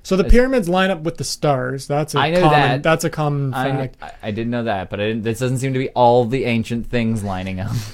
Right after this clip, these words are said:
Speaker 2: <laughs> I don't know.
Speaker 1: Okay.
Speaker 2: There's a lot of ancient things.
Speaker 1: W W W W dot ancient code dot com.
Speaker 2: Mm.
Speaker 1: Actually, what I Googled.
Speaker 2: Sounds official.
Speaker 1: Here, here, here. What I Googled is pyramids line up around the world.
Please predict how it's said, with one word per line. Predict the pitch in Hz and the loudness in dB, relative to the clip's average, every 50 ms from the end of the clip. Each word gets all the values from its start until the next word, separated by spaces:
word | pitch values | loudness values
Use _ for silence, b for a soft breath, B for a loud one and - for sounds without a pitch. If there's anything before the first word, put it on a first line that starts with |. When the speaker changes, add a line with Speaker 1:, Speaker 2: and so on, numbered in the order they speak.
| - - | -16 -18
Speaker 2:
<laughs> | - - - - - - - - | -18 -20 -20 -20 -20 -20 -8 -4
I | 107 110 | -2 -2
don't | 110 117 117 | 0 0 -2
know. | 120 110 107 98 92 101 - - - - | -2 -2 -2 -4 -6 -8 -12 -16 -6 0
Speaker 1:
Okay. | 190 190 175 - 175 156 143 139 131 123 - | 2 2 4 4 4 4 4 2 0 -4 -6
Speaker 2:
There's | - 113 | -4 -2
a | |
lot | 113 120 127 127 131 135 139 143 | -2 0 2 4 6 6 6 6
of | 131 135 | 6 4
ancient | 135 131 127 - 131 123 110 - | 2 2 0 -2 -4 -6 -6 -4
things. | - 101 87 90 117 127 - - - - | -4 -6 -4 -4 -4 -6 -6 -6 -4 0
Speaker 1:
W | 202 208 214 233 233 202 | 2 2 4 4 2 2
W | 226 226 208 226 226 196 | 2 2 2 2 2 4
W | 208 202 202 180 214 202 | 4 4 2 2 0 -2
W | 180 156 190 190 180 190 196 175 | 0 2 0 0 0 0 -4 -2
dot | 151 190 180 175 175 175 175 - - 208 - - - - - - - - - - - - - - | 0 0 2 2 0 0 -4 -6 -12 -18 -20 -20 -20 -20 -20 -20 -20 -20 -20 -20 -20 -20 -12 -8
ancient | 196 196 190 - - 202 185 - | -6 -6 -4 -4 -4 -6 -6 -2
code | - 185 180 180 180 175 165 156 147 | 0 2 2 4 2 2 0 0 0
dot | 170 160 160 160 165 - | 2 2 2 0 -2 -6
com. | - - 165 160 151 147 147 147 147 143 147 147 - - - _ - - 113 | -8 -6 -4 -2 -2 -2 -2 -2 -2 -4 -6 -10 -14 -18 -20 _ -16 -8 -6
Speaker 2:
Mm. | 113 107 110 131 - | -4 -4 -4 -2 0
Speaker 1:
Actually, | 170 165 156 - 175 | 2 2 2 2 4
what | 156 175 196 | 4 6 6
I | 196 185 | 6 6
Googled. | 147 160 170 160 180 196 | 4 4 4 4 4 4
Speaker 2:
Sounds | 202 156 147 139 | 4 4 4 2
official. | 147 131 139 135 123 127 147 147 165 165 - | 4 4 4 4 4 4 2 2 0 0 2
Speaker 1:
Here, | 185 170 160 156 | 2 4 4 4
here, | 160 160 143 | 4 2 2
here. | 147 147 139 135 151 | 2 0 0 -2 -2
What | 165 175 180 | 0 2 2
I | 180 170 | 2 4
Googled | 165 180 180 196 190 175 | 4 2 2 4 2 2
is | 160 143 - | 2 2 4
pyramids | - - 208 208 196 220 220 160 | 6 8 8 8 8 6 4 4
line | 165 165 175 180 175 165 | 2 2 2 2 2 2
up | 165 156 165 | 2 2 0
around | 156 160 156 151 151 | 0 0 0 0 0
the | 151 143 | 0 0
world. | 131 139 131 123 120 117 - | 0 0 -2 -4 -6 -10 -12